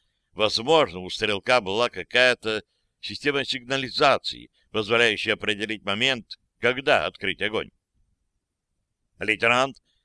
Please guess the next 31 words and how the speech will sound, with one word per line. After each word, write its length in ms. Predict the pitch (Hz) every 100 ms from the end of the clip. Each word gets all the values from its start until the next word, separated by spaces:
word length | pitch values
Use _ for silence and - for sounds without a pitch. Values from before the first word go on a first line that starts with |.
| _
условным 520 | - 80 123 143 131 113
жестом 460 | 117 131 - 120
показал 540 | 104 101 107 95 113 107
Омаре 640 | 104 101 104 113 110 110
и 220 | 107 101 92
Бродерику 580 | 98 110 110 120 -
на 140 | 113 107
дверь 360 | 90 127 131 _ _ _ _ _
и 120 | -
условный 580 | 123 151 117 127 135 135
сигнал 480 | - 127 98 110 117
«штурм». 540 | - - 123 82 53 _ _ _ _ _ _ _ _ _
И 160 | 92
только 440 | 101 131 123 - 117
когда 640 | 110 104 87 107 110 87
они 540 | 95 95 101 107 69 _ _ _
заняли 480 | - 90 123 117 110
позиции 600 | 101 98 90 123 117 92
по 200 | 87 98
обе 200 | 104 98
стороны 480 | 92 95 92 95 101
от 260 | - 87 67
двери, 640 | 92 110 131 110 53 50 _ _ _ _ _
когда 380 | 87 107 127 127
Бродерик, 520 | 123 123 117 117 95
сжимая 400 | 90 113 120 113
в 40 |
руке 280 | 110 - 113
толстый 500 | - 123 117 - 104
чёрный 520 | - 117 113 101 101
цилиндр 680 | 95 101 98 110 113 101 85